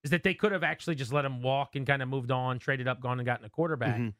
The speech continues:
Speaker 1: that they think based on, I think he made the Pro Bowl last year. He definitely played at a really good level.
Speaker 2: He did make the Pro Bowl, not as good as the year before, but,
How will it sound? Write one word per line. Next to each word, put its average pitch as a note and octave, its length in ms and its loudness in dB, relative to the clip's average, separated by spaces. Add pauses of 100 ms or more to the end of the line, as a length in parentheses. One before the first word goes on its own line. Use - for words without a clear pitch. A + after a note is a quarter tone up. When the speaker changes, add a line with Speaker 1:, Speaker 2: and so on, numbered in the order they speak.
(280)
Speaker 1:
that C#3 140 2
they A3+ 160 4
think G3+ 340 0
based E3+ 320 -4
on, C3+ 300 -2 (320)
I - 40 -20
think - 160 0
he A4+ 60 -8
made F3 180 -2
the B2 60 -4
Pro E3 240 2
Bowl A#2 200 -2
last G2 300 -8
year. G#2 140 -6
He A#2 60 -6
definitely D#3+ 320 -2
played C3+ 220 0
at A2 80 -6
a G2 80 -6 (100)
really C3 240 0
good A2+ 180 -4
level. G#2+ 340 -2 (100)
Speaker 2:
He A3+ 120 2
did G#3 200 4
make F#3+ 160 4
the D#3+ 60 -2
Pro E3 160 6
Bowl, F3+ 300 4
not E3+ 240 6
as C#3 80 0
good D#3 140 4
as A2+ 80 -2
the D3 60 4
year D3 100 4
before, E3+ 640 2
but, C3+ 220 4